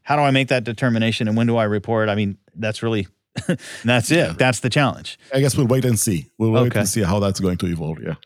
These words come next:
Speaker 1: Okay. So now we're gonna pivot because disclosure is what the ruling is mostly about, but then they get into some really interesting stuff. They talk about governance and even management of cybersecurity risk. Companies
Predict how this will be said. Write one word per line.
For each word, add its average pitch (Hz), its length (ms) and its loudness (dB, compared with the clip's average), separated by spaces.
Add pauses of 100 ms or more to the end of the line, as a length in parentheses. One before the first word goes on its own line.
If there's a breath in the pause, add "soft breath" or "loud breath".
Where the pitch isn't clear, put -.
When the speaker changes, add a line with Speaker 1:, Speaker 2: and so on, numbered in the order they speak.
Speaker 1:
Okay. 123 400 0 (160)
So - 220 0
now 156 380 4
we're 220 100 0
gonna 175 160 2
pivot - 400 -4 (400)
because 139 320 2
disclosure 202 640 2
is 156 160 2
what 151 240 -2
the 139 120 -2
ruling 170 280 4
is 131 100 2
mostly 220 320 2
about, 131 260 0
but 123 140 -2
then 262 680 2
they 247 100 2
get 220 240 0
into 175 320 0
some 143 280 -2
really 135 320 0
interesting 113 440 -4
stuff. - 480 -10 (420 soft breath)
They 113 100 -4
talk 175 220 0
about 156 220 2
governance 180 440 2
and 131 220 0
even 135 420 2
management 160 460 2
of 117 60 -2
cybersecurity 107 520 -2
risk. - 220 -12
Companies 180 480 0